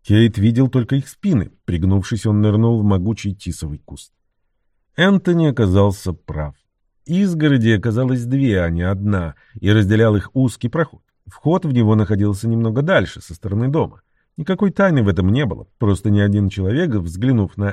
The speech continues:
изгородь с фасада, не заподозрил бы ничего подобного. Энтони вгляделся в открывшийся перед ним узкий коридор. На полпути к повороту, в плетеном кресле, привольно раскинувшись, сидел какой-то человек.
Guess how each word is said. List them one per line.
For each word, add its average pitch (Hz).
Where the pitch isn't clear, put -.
изгородь 85
с -
фасада, -
не 113
заподозрил 156
бы 139
ничего 120
подобного. -
Энтони 92
вгляделся 85
в 78
открывшийся 98
перед 82
ним 104
узкий 101
коридор. 82
На 90
полпути 113
к -
повороту, 104
в -
плетеном 120
кресле, -
привольно 175
раскинувшись, 135
сидел 165
какой-то 139
человек. 90